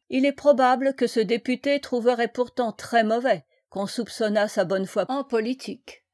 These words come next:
Mais il est trop fort de vouloir réunir le plaisir de révéler ses secrets avec l'avantage de les garder. Pense-t-on qu'avec ces intentions cachées,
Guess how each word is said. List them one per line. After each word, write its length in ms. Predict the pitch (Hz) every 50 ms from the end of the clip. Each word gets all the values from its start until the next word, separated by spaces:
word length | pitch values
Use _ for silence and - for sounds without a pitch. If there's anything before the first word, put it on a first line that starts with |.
| _ _ _ _ _ -
Mais 160 | - 262 285
il 140 | 285 320 294
est 80 | 311 294
trop 200 | - - 285 285
fort 420 | - - - 311 294 226 180 180
de 80 | 190 208
vouloir 400 | 190 208 233 226 226 214 208 190
réunir 540 | 220 240 240 233 233 233 240 240 226 208
le 80 | 196 196
plaisir 580 | 185 - 208 214 220 202 190 226 233 214 180 147
de 80 | 151
révéler 500 | 180 170 202 202 165 190 202 185 196 190
ses 200 | 185 - 202 180
secrets 520 | 165 - 196 180 - - - 233 240 254 - _ _ _ _ _ _ -
avec 320 | 190 196 196 196 202 190 -
l'avantage 840 | 196 185 180 160 175 170 170 170 - 202 196 190 196 202 196 214 -
de 140 | 185 151 170
les 160 | 165 165 165
garder. 480 | 139 170 175 170 185 185 226 214 180 _ _ _ _ _ _ _ _ _ _ _ _ _ _ _ _ _ _ _ _ _ _ _ -
Pense-t-on 680 | 269 285 294 277 - 311 294 285 277 - 185 156 156
qu'avec 400 | - - 226 220 226 269 269 262
ces 280 | - - 226 214 190
intentions 560 | 240 254 247 - 240 233 233 - - 170 147 -
cachées, 600 | - - 214 202 196 - - - 156 143 -